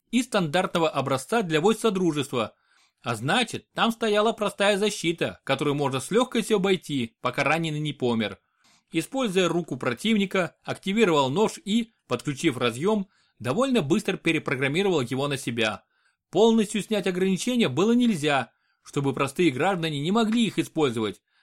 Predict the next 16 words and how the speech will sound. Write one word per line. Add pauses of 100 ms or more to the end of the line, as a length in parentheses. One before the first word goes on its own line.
(140)
но
меня
устроил
и
такой
вариант. (600)
Получив
в
руки
оружие, (100)
способное
с
лёгкостью
пробить
бронированный
скафандр,